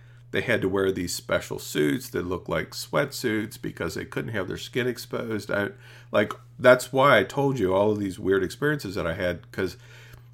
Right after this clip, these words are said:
in a matter of, like, two shows, Corey described a lot of the experiences that I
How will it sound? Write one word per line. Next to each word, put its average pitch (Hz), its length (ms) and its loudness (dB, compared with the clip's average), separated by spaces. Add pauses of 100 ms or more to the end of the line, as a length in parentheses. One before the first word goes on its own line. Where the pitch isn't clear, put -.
(220)
in 120 140 4
a 107 40 2
matter 117 380 6
of, 101 160 0
like, 95 320 0
two 123 380 0
shows, 90 760 0 (520)
Corey 120 360 -2
described 90 840 0 (200)
a 92 80 2
lot 90 300 2
of 87 80 -2
the 92 80 2
experiences 98 760 -2
that 85 140 -2
I 82 340 0